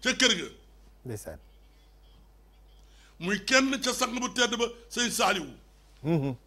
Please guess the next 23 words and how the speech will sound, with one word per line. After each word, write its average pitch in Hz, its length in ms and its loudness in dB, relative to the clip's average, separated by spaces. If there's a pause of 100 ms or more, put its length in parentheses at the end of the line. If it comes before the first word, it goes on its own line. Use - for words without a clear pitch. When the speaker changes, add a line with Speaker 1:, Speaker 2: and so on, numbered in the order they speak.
(1700)
Speaker 1:
Sunu 220 240 -2
baay 220 240 10
ba. 147 120 -4 (560)
Speaker 2:
Ndeysaan. 104 320 -8 (1900)
Speaker 1:
Sunu 208 180 -2
sëriñ 220 400 0
ba. 151 80 -6 (480)
Speaker 2:
Mhm. 147 280 -4 (2000)
Speaker 1:
Yal 143 160 -6
na 202 80 2
Yàlla 220 240 6
yokk 220 260 2
leeram. 190 360 4 (360)
Speaker 2:
Amiin 165 220 2
yaa 131 160 6
rabbal 107 180 0
aalamiin. 98 320 -4 (1600)
Speaker 1:
Basiru 190 340 -2
nag 220 180 2
amoon 247 320 4
lu 277 180 2
jafeñ. 269 280 6 (760)
Speaker 2:
Mhm. 131 320 -2